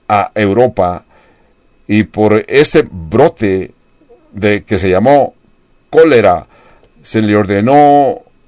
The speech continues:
subir a un barco que iba a Nápoles, y ahí quedó en cuarentena Mark Twain. Todo esto que les estoy explicando es para ver en dónde nos encontramos hoy,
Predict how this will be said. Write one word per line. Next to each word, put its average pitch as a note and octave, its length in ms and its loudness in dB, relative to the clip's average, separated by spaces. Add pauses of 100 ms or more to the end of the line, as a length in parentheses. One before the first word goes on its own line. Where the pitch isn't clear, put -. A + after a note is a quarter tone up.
(440)
subir A#2 280 0
a C3 60 6
un C3 380 -2
barco B2+ 320 2
que G#2+ 100 -2
iba A#2+ 460 2
a G2 500 0 (260)
Nápoles, G#2 1120 -2 (300)
y G2+ 360 -2
ahí A2 260 2
quedó G#2+ 320 2
en G#2 100 0
cuarentena F#2+ 880 0 (680)
Mark G2+ 500 0
Twain. F#2 400 -2
Todo A3 300 4
esto A3 200 0
que F#3 120 -2
les E3 80 0
estoy E3+ 180 -2
explicando A#2 520 -2
es A2 40 -2
para G2+ 220 0
ver G#2 260 -2
en F#2+ 160 -4
dónde F#2+ 200 -8
nos F2+ 120 -12
encontramos F2+ 720 -8
hoy, G2+ 380 -2